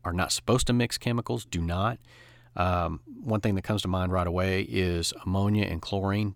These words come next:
Do not mix ammonia and chlorine because the resulting compound is toxic, so don't do that.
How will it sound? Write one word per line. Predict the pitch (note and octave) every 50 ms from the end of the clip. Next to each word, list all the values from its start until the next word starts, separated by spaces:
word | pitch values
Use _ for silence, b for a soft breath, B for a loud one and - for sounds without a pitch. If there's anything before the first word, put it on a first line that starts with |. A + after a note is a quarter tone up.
| _ -
Do | G2 G2+
not | G#2 G2 F#2 F#2+ G2+ G#2+ G#2+ -
mix | - G2+ G#2 G2+ G2+ G2 - - - -
ammonia | - F2+ F2+ F#2+ F#2+ F#2+ G2 F#2+ F#2+
and | F#2 F2+
chlorine | - - G2 G2 F#2 G2 G#2 G#2+ G#2+
because | G2 G2 - - F#2+ F2+ E2+ -
the | - F2
resulting | F2 E2+ F2+ G2 G2 G2 - - F#2 F2+ F2 F2 - B B B B B B B B
compound | - - G#2 G#2 G2+ F#2+ - - F#2+ F#2+ F#2+ F#2 F2
is | - - F#2 F2 -
toxic, | - - - - A2 G#2+ F#2+ - - - - -
so | - - - E2+ F2+ -
don't | - G#2 A#2 C3 - F#2+
do | G2+ A#2 G#2+ G2+
that. | F#2+ F#2 F2+ E2 - -